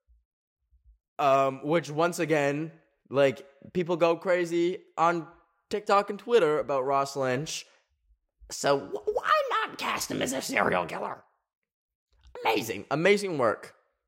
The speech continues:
Hollywood. Um,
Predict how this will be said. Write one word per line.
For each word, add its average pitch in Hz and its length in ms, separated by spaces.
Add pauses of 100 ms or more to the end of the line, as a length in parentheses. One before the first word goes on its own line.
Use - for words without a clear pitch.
(360)
Hollywood. 113 640 (680)
Um, 165 560